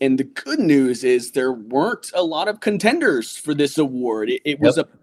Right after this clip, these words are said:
Speaker 1: a, a pretty clean match. If, if we can come out of it and say, "All right, uh, you know, a, a, a tough first half from Felipe is our bidone winner with no real mistakes."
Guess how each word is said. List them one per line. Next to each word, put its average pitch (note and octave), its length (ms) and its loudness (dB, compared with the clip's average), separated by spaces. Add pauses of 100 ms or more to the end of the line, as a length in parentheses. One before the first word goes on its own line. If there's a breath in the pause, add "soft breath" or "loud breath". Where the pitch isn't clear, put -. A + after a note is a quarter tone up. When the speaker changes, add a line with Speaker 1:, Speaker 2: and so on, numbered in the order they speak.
(120)
Speaker 1:
a, C#3+ 40 4
a - 40 -2
pretty G#3+ 520 -2
clean F3+ 840 -2
match. C3 480 -2
If, C3 200 0
if C3+ 160 -4
we E3+ 140 -2
can F#3 180 -4
come E3 220 0
out D3+ 200 2
of D3+ 120 -2
it D#3 160 0
and B2+ 140 -2
say, C3 420 0 (340 soft breath)
"All D#3+ 140 0
right, C3 340 2 (160)
uh, B2 340 -4 (340)
you D3 80 -8
know, C3 300 -6 (500)
a, C3+ 200 -10
a, B2+ 120 -10 (160)
a B2+ 80 -10 (100)
tough - 300 -8
first C#3+ 380 -10
half B2+ 360 -10
from B2+ 320 -6
Felipe B2 420 -8
is D3+ 520 0
our A#2+ 120 -2
bidone B2 600 0
winner D3+ 280 2
with A#2 160 0
no C3 300 6
real D3+ 200 4
mistakes." D#3 680 0